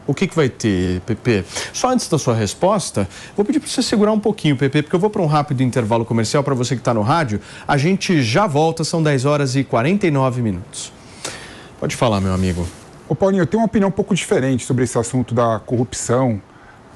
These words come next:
Speaker 2: da bandeira de combate à corrupção. Eu acho que temos um pouquinho de complexo de vira-lata em achar que o problema do Brasil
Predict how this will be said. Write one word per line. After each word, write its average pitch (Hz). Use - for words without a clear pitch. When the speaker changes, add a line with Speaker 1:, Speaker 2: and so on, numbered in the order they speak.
Speaker 2:
da 131
bandeira 123
de 110
combate 120
à 123
corrupção. 113
Eu 135
acho 151
que -
temos 170
um 160
pouquinho 160
de 151
complexo 147
de 156
vira-lata 127
em 139
achar 143
que -
o 143
problema 156
do 151
Brasil 127